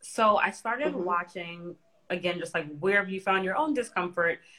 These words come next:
Speaker 1: I started watching a, or did an online training for diversity inclusion, because I was like, "Okay, well, I understand diversity and inclusion because I am a minority,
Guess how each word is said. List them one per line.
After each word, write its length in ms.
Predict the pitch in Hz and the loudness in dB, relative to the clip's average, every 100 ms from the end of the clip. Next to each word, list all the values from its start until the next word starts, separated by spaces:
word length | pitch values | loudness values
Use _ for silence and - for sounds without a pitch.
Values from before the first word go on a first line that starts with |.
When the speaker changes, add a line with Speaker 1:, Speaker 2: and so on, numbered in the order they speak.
| - - | -10 2
Speaker 1:
I 120 | 175 | 2
started 360 | 208 214 226 233 | 2 0 0 -2
watching 640 | 202 180 185 196 180 180 | -2 -2 -4 -10 -10 -10
a, 460 | - 165 165 160 156 | -10 -10 -10 -10 -2
or 100 | 170 | 0
did 160 | 180 180 | 0 0
an 100 | 180 | -2
online 440 | - 180 180 170 | 0 0 0 -4
training 340 | 170 180 175 175 | -4 -6 -4 -4
for 100 | 170 | -4
diversity 540 | 156 151 156 - 160 | -2 -2 -4 -4 -6
inclusion, 580 | 151 - 196 190 160 160 | -6 -2 -2 0 -2 -4
because 280 | 170 - - | -8 -4 2
I 80 | 156 | 2
was 100 | - | 2
like, 160 | - - | 0 2
"Okay, 240 | - 330 | 6 6
well, 480 | 262 262 240 - - - | 10 10 10 6 0 6
I 280 | 202 240 - _ _ _ | 6 6 -4 _ _ _
understand 560 | 196 196 190 - 185 185 | -2 0 -4 -4 -4 -4
diversity 400 | 170 165 165 156 | -4 -4 -6 -10
and 80 | |
inclusion 480 | 151 151 165 190 240 | -10 -6 -4 -2 -2
because 680 | 180 170 151 151 143 - - - _ _ _ - | -2 0 0 0 -6 -16 -20 -20 _ _ _ 2
I 220 | 156 139 | 4 4
am 120 | 151 160 | 0 -2
a 80 | |
minority, 600 | 175 190 190 147 151 175 | 0 0 0 0 -2 -6